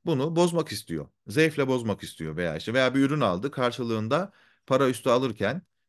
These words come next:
e, veya bunu takas, sarf yaparken işte veya işte başka paraya çevirirken, şimdi on dirhem,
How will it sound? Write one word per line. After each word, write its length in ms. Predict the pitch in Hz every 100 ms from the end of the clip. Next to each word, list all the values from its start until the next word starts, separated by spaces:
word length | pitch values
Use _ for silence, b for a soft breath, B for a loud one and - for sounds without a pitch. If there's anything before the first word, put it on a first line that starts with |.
| _
e, 340 | - 85 85
veya 240 | 107 120 117
bunu 280 | 127 107 -
takas, 400 | 123 135 127 -
sarf 300 | 98 135 131
yaparken 460 | 98 85 78 76 71
işte 300 | 76 - 78
veya 240 | 73 65
işte 520 | 58 - 62 57 58 -
başka 280 | 98 123
paraya 320 | 110 104 95 87
çevirirken, 640 | 87 78 76 78 143 196 _ b b b
şimdi 120 | -
on 280 | 135 143 135
dirhem, 380 | 123 120 120